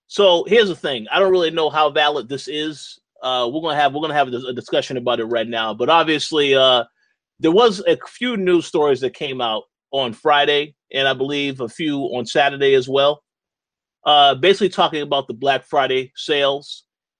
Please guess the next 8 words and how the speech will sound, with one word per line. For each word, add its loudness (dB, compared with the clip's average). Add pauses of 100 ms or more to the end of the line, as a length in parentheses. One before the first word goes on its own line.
(140)
and 0
the -6
fact 0
that 0 (100)
the -16
PlayStation 0
four 0
Slim, -6